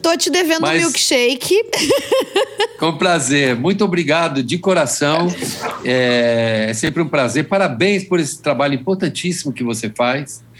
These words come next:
Speaker 2: E eu conclamo, inclusive, as pessoas, é, que estiverem ouvindo aqui, com certeza, muita gente que milita na área da música, né, produtores, cantores, artistas, enfim,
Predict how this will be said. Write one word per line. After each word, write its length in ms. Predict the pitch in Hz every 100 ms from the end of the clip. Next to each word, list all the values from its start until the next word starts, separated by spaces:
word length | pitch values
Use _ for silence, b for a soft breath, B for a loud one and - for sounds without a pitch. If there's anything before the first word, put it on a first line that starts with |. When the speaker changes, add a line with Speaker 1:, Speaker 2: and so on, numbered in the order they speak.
| B B B -
Speaker 2:
E 560 | 139 156 156 147 147 -
eu 200 | 202 233
conclamo, 600 | 247 240 - 196 226 220
inclusive, 520 | 156 - 139 131 160
as 100 | 143
pessoas, 840 | - 131 123 170 175 123 104 - - b b b -
é, 340 | 123 127 120
que 120 | 120 131
estiverem 420 | - 127 143 135
ouvindo 400 | 117 127 151 131
aqui, 680 | 113 117 160 165 147 117 110
com 120 | 135
certeza, 460 | 123 127 123 143 120
muita 300 | 127 135 127
gente 240 | 131 127
que 80 | -
milita 460 | 135 131 143 143 131
na 100 | 123
área 160 | 120 113
da 120 | 107
música, 840 | 110 139 143 123 98 110 117 107 B B B -
né, 380 | 117 151 131 104 - 107
produtores, 680 | 127 120 117 151 151 120 107
cantores, 640 | 120 110 151 147 117 110
artistas, 680 | 110 - 156 123 - 120 107
enfim, 420 | 131 - 117 98